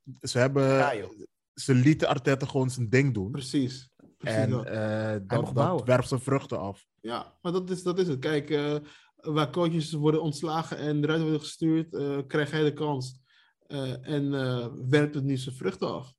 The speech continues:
Speaker 2: Ja, maar, maar ook gewoon negen gewonnen, één verloren. En die ene verlies die van, eh, van, ja, ik denk
Speaker 3: Zeer onterecht
Speaker 2: een
Speaker 3: verloren.
Speaker 2: van de meest underrated clubs, eh, die, eh, gewoon nul nul speelt tegen Newcastle United.
Speaker 3: Ja, Ronaldo kreeg weer de, eh, hè,
Speaker 2: Ik
Speaker 3: kans.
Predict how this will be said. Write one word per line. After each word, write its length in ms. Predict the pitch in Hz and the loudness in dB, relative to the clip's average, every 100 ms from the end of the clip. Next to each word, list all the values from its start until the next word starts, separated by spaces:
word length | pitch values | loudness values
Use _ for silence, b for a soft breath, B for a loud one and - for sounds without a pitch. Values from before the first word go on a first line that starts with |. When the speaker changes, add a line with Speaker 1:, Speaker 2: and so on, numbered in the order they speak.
| _ | _
Speaker 2:
Ja, 260 | 113 104 | -6 -6
maar, 220 | 110 110 110 | -4 -6 -6
maar 180 | 113 | -4
ook 180 | 117 127 | 0 -2
gewoon 300 | 127 123 123 | 2 0 2
negen 340 | 127 151 139 127 | 0 0 0 -4
gewonnen, 320 | 139 135 107 | -2 -2 -2
één 200 | 131 127 | -2 -2
verloren. 440 | 123 123 131 113 | 0 2 4 2
En 80 | 110 | 0
die 120 | 110 | -2
ene 240 | 123 131 127 | 0 0 -2
verlies 340 | 120 123 127 | -2 -4 -4
die 140 | 113 | -8
van, 240 | 113 110 107 | -6 -6 -6
eh, 120 | 104 | -10
van, 200 | 92 113 104 | -10 -12 -10
ja, 260 | 95 92 _ | -12 -12 _
ik 180 | - 120 | -18 -2
denk 160 | 123 120 | 0 0
Speaker 3:
Zeer 460 | - - 160 156 | -2 2 6 6
onterecht 400 | 147 135 131 127 - _ - | 4 -2 -2 -4 -8 _ 0
Speaker 2:
een 100 | 151 | 2
Speaker 3:
verloren. 180 | 143 | 2
Speaker 2:
van 160 | 117 143 | 2 2
de 60 | 131 | 4
meest 500 | 131 139 131 - 151 | 4 4 0 0 0
underrated 580 | 151 135 131 131 127 | 2 2 4 2 -2
clubs, 400 | 131 139 120 - | 0 0 0 -2
eh, 400 | 120 113 113 113 113 113 | -2 0 2 0 -4 -6
die, 540 | 120 117 127 120 117 107 | -14 0 2 2 2 0
eh, 100 | 104 | 0
gewoon 260 | 131 120 123 | 0 0 2
nul 220 | 127 135 | 0 2
nul 200 | 123 120 | 0 0
speelt 240 | - 113 | 0 -2
tegen 160 | 107 110 | -2 -4
Newcastle 440 | 107 90 90 90 92 | -6 -6 -8 -10 -14
United. 260 | 90 - _ _ _ | -14 -16 _ _ _
Speaker 3:
Ja, 360 | - 139 123 - 101 143 139 | -6 -4 -4 -6 -8 -6 -2
Ronaldo 420 | 151 143 131 147 143 | 2 4 6 6 4
kreeg 220 | 160 147 | 2 2
weer 260 | 156 147 | 2 0
de, 100 | 143 151 151 147 | 0 2 2 2
eh, 60 | 156 | -2
hè, 60 | 185 185 _ - | -6 -10 _ -20
Speaker 2:
Ik 180 | 160 | -2
Speaker 3:
kans. 380 | 156 151 160 - | 2 4 2 -6